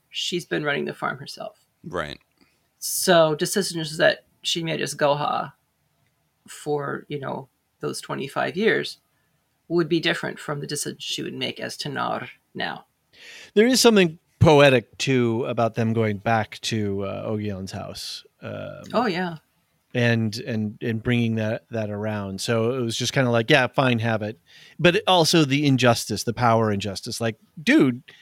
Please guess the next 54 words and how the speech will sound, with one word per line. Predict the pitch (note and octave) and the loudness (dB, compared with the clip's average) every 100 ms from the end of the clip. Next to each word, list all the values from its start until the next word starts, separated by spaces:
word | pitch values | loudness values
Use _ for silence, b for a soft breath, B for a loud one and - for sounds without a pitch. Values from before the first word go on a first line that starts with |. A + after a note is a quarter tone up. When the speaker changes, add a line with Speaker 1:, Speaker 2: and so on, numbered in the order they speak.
| b b _ F3+ | b b _ -4
Speaker 3:
how | E3 D4 | 2 2
do | C#4+ | 6
you | D4 | 6
have | A3 A3+ E3 | 6 4 2
rights | D#3 E3+ E3 - | 4 4 4 -2
to | - C3 | -4 -2
this | A2+ - | -2 -2
farm? | E3+ D3 A2 G#2+ | 0 2 2 -2
It, | A#2+ | -4
it | C3+ D3 | -8 0
really | D3+ E3 | 4 4
did | B2 C#3 A#2+ | 4 2 0
smack | - - C3 B2 A#2+ A#2 | -2 -4 -2 -2 -4 -10
me | G#2 G#2+ | -12 -10
in | A2 | -12
the | G#2+ | -8
face | A#2 G2 - | -6 -6 -8
of, | G#2 A2 | -12 -10
like, | G2 F#2+ _ _ | -12 -12 _ _
"Th-, | C#3 D3+ | -20 -18
this | B2 D3 C#4+ D3+ | -12 0 0 2
is | B2+ | -2
Speaker 1:
Mm-hmm. | A2+ | -4
Speaker 3:
unfair," | G2+ - A2 G2+ C3+ - B B B B C3 | -4 -6 -6 -4 -6 -6 B B B B -8
you | C#3+ | -2
know? | B2+ B2 C#3 F3 B B B B _ _ _ _ - | 0 0 -2 -6 B B B B _ _ _ _ -6
Speaker 1:
And | F#3+ | -4
she | - A#3+ | 0 0
introduces | C4+ C4 B3 A#3+ G#3 | 2 0 0 0 0
it | F#3+ E3+ | 0 2
very | F#3+ F#3 - | 4 4 4
early | F3 | 2
on | E3 F3 | 2 0
in | - | -2
the | |
Speaker 3:
She | - - B2 | -4 2 4
did. | B2 | 4
Speaker 1:
story. | A#2 - - _ | 4 -2 -14 _
Speaker 3:
Yep. | A#2+ A2+ - - - | -4 -4 -6 -20 -4
There's | C3 B2 A#2+ | 2 2 2
a | |
Speaker 1:
And | A2+ | 0
then | G3+ F#3 | 2 4
Speaker 3:
setup | - A2+ | 4 2
Speaker 1:
we | E3+ | -2
Speaker 3:
for | G#2+ | -4
it. | F#2+ | -2
Speaker 1:
kind | G#3+ F3 | 0 0
of | |
forget | - F3+ E3 A3 | 0 2 4 6
about | F3 C#3+ D3+ | 6 4 2
it | - | -4
Speaker 3:
Yeah. | D3+ | -6
Speaker 1:
until | - E3 D#3 D#3 | 0 2 2 0